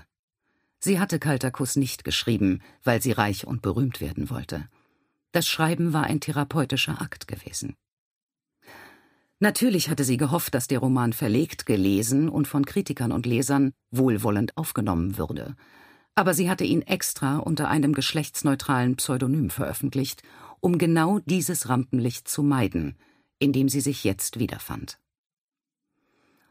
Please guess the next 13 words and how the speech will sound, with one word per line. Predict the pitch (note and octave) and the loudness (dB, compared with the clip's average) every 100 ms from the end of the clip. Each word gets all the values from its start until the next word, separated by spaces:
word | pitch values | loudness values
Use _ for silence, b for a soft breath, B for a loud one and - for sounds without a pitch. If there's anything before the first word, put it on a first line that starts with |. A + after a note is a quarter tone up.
| _ _ - | _ _ 0
Rocky | G#3+ A#3+ G#3+ | 2 4 2
Van | F3 E3 | 4 2
Durban | F#3+ G#3 A2 G2+ D3 D#3 | 2 2 2 2 0 2
genoss | A3 G3 C3 - | 4 4 2 0
den | A2 G#2 | 0 2
Medienrummel | A2 G#2 G#2 G#2 G#2 F#2+ | 2 0 0 2 2 0
um | D#2 F2+ | 0 0
sie, | - E2+ B2+ B B B - | -2 -4 -6 B B B 0
den | C3 | 2
er | D#3 | 2
selbst | C#3 C3 A#2+ - - | 2 0 -2 -6 -4
angeheizt | E3 C#3+ F#2+ - - - | -4 -2 -4 -4 -8 -8
hatte, | B2 C#3 B2 | -10 -10 -12